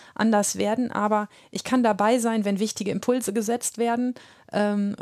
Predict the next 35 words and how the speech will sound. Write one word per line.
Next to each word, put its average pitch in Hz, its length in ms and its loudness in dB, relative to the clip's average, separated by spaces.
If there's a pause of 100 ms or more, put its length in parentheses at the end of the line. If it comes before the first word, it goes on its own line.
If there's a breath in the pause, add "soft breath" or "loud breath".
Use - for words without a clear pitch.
(120)
kann 220 300 0
auch, - 400 0
äh, 196 140 0
Ideengeber 233 680 2
für 226 240 0
Impulse 208 460 0
sein. 208 340 2 (380 loud breath)
Und 202 160 2
wenn 226 140 4
ich's - 180 0
nicht 240 180 0
total 240 400 0
versaue, 196 680 2
dann 208 320 0 (340 soft breath)
bin 233 240 2
ich - 180 0
auch 220 200 0
nicht 233 180 2
der 214 80 2
Punkt, 220 320 0
an 196 140 0
dem 190 180 2
Jugendliche 208 480 2
anfangen, 185 340 2
den 175 140 4
Staat 180 300 0
zu 170 180 -2
hassen 180 240 2
und 165 100 2
nur 165 120 4
noch 165 100 0
Scheiße - 380 -4
zu - 100 -12
finden. - 380 -4 (180)
Das - 280 -2